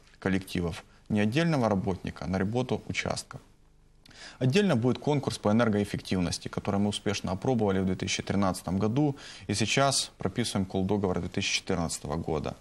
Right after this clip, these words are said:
Есть ряд очень приятных нюансов для наших женщин. Как вы знаете, у нас исторически на комбинате всегда выплачивалась премия в размере сто гривен к восьмому марта.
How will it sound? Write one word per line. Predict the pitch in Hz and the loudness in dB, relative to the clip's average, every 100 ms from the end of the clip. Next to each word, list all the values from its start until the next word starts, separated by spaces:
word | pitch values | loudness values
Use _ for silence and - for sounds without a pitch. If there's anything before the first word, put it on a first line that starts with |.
| - - - - - - - | -18 -18 -16 -16 -18 -20 -2
Есть | 127 190 180 | 2 4 6
ряд | 180 175 - | 4 4 0
очень | 139 143 135 | 0 2 2
приятных | 131 143 135 127 - | 4 4 4 -4 0
нюансов | 127 143 147 - 101 | 2 4 2 0 0
для | 98 113 110 104 | 4 4 4 4
наших | 123 - 95 | 2 2 0
женщин. | 101 107 98 - 92 - - - - - - - - | 2 2 2 -2 -4 -6 -20 -18 -18 -18 -20 -10 -2
Как | 120 | 2
вы | 143 | 4
знаете, | 135 165 156 147 127 120 | 4 6 4 4 2 4
у | 113 | 4
нас | 120 123 117 - | 4 4 4 0
исторически | - 135 147 131 - 117 | 2 4 4 2 0 2
на | 110 110 110 107 | 4 4 4 2
комбинате | 107 110 120 131 127 117 | 2 2 4 4 2 0
всегда | 104 110 107 110 | 0 0 2 2
выплачивалась | 104 107 101 98 101 | 2 0 0 0 -2
премия | - - 104 104 | -2 0 2 2
в | 95 | 2
размере | 101 104 101 95 | 2 2 2 0
сто | - 107 | -2 -2
гривен | 127 151 131 | 0 2 0
к | 117 | -2
восьмому | 117 - 113 110 | -6 0 2 4
марта. | 107 101 - 98 | 4 2 0 -4